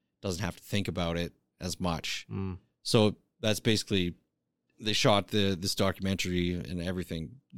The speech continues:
Speaker 1: But Google, like, Google, Google his images. Like, I think you might have to look up, like, the, the, when he was in the hospital,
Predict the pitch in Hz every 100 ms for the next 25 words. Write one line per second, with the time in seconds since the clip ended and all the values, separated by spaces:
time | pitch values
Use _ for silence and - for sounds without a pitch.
0 | 92 _ 127 110 - _ _ - 135 165
1 | 170 71 107 101 123 147 139 117 143 147
2 | 151 156 _ _ _ _ _ - 107 107
3 | - 123 104 95 92 - - _ _ _
4 | - - - _ _ _ _ _ _ _
5 | _ _ _ - - 98 95 87 113 -
6 | 131 107 101 92 92 87 92 90 87 82
7 | 85 64 80 - _ _ 101 95 98 92
8 | 85 87 - 104 110